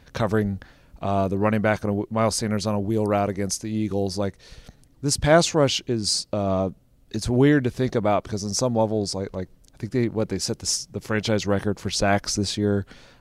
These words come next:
Uh, there've been moments where they look awesome. DeForest Buckner's had an all-pro type of year, but there've been too many clutch plays like that. They have not gotten home. I think Taylor Heinicke scrambling around, like, too many fourth downs. Jalen Hurts did it. Davis Mills today.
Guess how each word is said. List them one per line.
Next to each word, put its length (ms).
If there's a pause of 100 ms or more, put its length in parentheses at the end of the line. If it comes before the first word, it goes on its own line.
(120)
Uh, 200
there've 140
been 140
moments 360
where 100
they 100
look 200
awesome. 380
DeForest 400
Buckner's 320
had 140
an 80
all-pro 400
type 260
of 60
year, 340 (500)
but 100
there've 100
been 100
too 140
many 140
clutch 340
plays 260
like 160
that. 220
They 100
have 180
not 280
gotten 300
home. 280
I 80
think 220
Taylor 280
Heinicke 600 (180)
scrambling 500
around, 460
like, 140
too 160
many 180
fourth 340
downs. 460
Jalen 300
Hurts 300
did 140
it. 200 (420)
Davis 340
Mills 260
today. 520